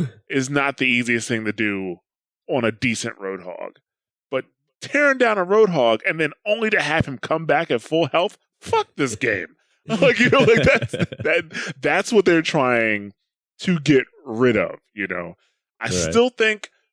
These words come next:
Speaker 1: that I, I mean, I still, I still appreciate a Mercy if they know what they're doing. Like, when I play with Bond, he knows what he's doing with Mercy to a degree. I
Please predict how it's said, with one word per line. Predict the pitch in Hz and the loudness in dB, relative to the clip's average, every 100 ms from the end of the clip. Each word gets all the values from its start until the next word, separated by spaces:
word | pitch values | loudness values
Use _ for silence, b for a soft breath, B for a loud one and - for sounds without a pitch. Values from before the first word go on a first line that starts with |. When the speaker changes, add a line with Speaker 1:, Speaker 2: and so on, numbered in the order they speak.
| _ _ | _ _
Speaker 1:
that | 123 117 107 123 | -2 0 -2 -4
I, | 113 131 247 - | -2 0 0 0
I | |
mean, | 147 139 | 0 0
I | 175 | 0
still, | 185 - 226 202 156 127 - _ 165 147 104 - _ | -2 2 6 6 4 2 -4 _ -6 -4 -6 -10 _
I | 147 254 | -2 -2
still | - 349 311 | 0 2 4
appreciate | 240 233 220 - 180 | 2 0 0 2 4
a | 147 | 4
Mercy | 151 233 - 120 107 b b _ | 2 0 0 -2 -2 b b _
if | 302 277 | -4 -2
they | - 175 | 0 0
know | 156 147 | 2 2
what | 139 - | 2 2
they're | 113 | -2
doing. | 107 156 123 87 - _ - | 0 -2 -2 -8 -14 _ -10
Like, | 117 | -4
when | 127 | 0
I | 185 | 0
play | 214 247 | 2 0
with | 254 180 131 | 2 0 0
Bond, | 107 135 110 90 - _ _ _ _ _ _ _ _ _ _ _ _ | -4 -2 -2 -6 -14 _ _ _ _ _ _ _ _ _ _ _ _
he | 190 - 220 214 | -4 2 4 4
knows | 180 180 170 160 | 4 8 6 6
what | 151 | 2
he's | 143 151 | 2 0
doing | 139 143 135 127 117 | 2 2 2 0 -2
with | 113 113 | -2 -2
Mercy | 107 113 107 - 101 | -2 -2 0 -2 -6
to | - 190 | -4 -2
a | 156 | -2
degree. | 90 95 82 - | -4 -14 -14 -14
I | - | -12